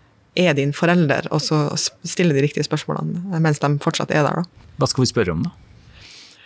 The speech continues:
Speaker 1: Eh, jeg skulle gjerne ha snakket mer med han som voksen om for eksempel hvordan det var å stå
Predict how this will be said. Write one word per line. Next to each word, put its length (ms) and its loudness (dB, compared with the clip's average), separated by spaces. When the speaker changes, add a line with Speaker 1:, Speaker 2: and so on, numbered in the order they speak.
Speaker 1:
Eh, 220 2
jeg 100 2
skulle 240 2
gjerne 240 2
ha 80 -4
snakket 320 0
mer 320 4
med 140 0
han 160 4
som 240 2
voksen 480 2
om 240 4
for 140 2
eksempel 340 0
hvordan 400 2
det 80 2
var 160 2
å 140 -4
stå 180 2